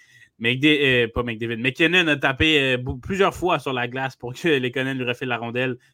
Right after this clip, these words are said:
ce qu'il le fait. Et voilà, euh, très, très beau jeu de la part de, à la fois de McKinnon et de Lekonen. Ensuite,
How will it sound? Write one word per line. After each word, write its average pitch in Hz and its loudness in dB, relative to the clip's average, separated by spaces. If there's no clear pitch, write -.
ce - -20
qu'il 165 -4
le 131 2
fait. 139 -4
Et 120 -8
voilà, 117 -4
euh, 104 -10
très, 123 -4
très 117 -8
beau 117 -6
jeu 120 -8
de 113 -10
la 107 -6
part 113 -8
de, 104 -10
à 107 -8
la 107 -4
fois 123 -6
de 117 -6
McKinnon 113 -10
et 123 -10
de 117 -8
Lekonen. 113 -6
Ensuite, 131 0